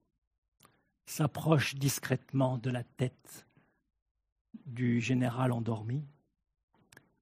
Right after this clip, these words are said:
et elle lui plante le pieu en pleine tempe. Le pieu traverse la tempe.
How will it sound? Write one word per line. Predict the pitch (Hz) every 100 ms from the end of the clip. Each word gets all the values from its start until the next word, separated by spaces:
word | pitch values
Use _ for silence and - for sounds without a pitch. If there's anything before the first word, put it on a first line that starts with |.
| _ -
et | 139
elle | 143
lui | 180
plante | 180 330 330 349 320
le | 302
pieu | 320 320 226 117 - _ _ _ _ _ _ _ _ _ _ _ _ _ _ _ -
en | 247
pleine | 233 294 262
tempe. | 240 190 131 - - _ _ _ _ _ _ _ _ _ _ _ -
Le | 147
pieu | 139 175
traverse | - 175 165 - - - - -
la | 139
tempe. | - 120 98